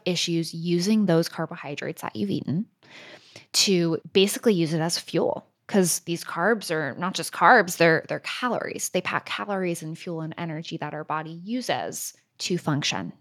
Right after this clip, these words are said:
and live and be our best. This is also why if you have a high buildup of blood sugar, 'cause you either don't produce enough insulin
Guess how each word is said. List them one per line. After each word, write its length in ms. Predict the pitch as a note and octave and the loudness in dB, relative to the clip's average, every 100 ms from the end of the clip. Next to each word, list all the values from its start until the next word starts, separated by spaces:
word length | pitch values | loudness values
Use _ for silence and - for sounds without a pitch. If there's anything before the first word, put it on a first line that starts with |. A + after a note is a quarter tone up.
| - | -6
and 140 | D#3+ | -4
live 500 | D3+ - - - - - | -4 -6 -8 -12 -20 -6
and 120 | D#3+ | -4
be 120 | B2 | 0
our 100 | F#2 | 0
best. 360 | C3+ - - - _ _ _ _ | 2 0 0 -4 _ _ _ _
This 220 | A3 G#3+ | -2 -2
is 120 | A3 G3 | 2 4
also 280 | F3 A3+ | 6 4
why 340 | A3+ - - A3+ - - - - | 4 4 4 2 -4 -10 -14 2
if 220 | G3 F#3+ F3 | 4 4 2
you 120 | G3 | -2
have 340 | - F3+ E3+ - | 0 0 -2 -4
a 60 | |
high 720 | E3 - F3 E3 D#3+ D#3+ E3 _ _ | -8 -6 -4 -2 0 -2 -4 _ _
buildup 400 | - G#3 - B3+ | -4 -2 2 2
of 120 | F3+ - | 2 0
blood 200 | B2 C3+ | -2 -2
sugar, 400 | - - D#3+ A#3+ | -4 -2 -4 -4
'cause 180 | - E3+ | -8 -4
you 100 | F3 | -2
either 240 | E3 D3+ | -2 -4
don't 240 | D#3 D#3+ - | -4 -6 -4
produce 380 | F3 D3+ C#3+ E3 | -6 -2 -2 0
enough 200 | D#3 - | -2 -2
insulin 460 | D#3 D#3 - D#3+ | -2 -2 0 -2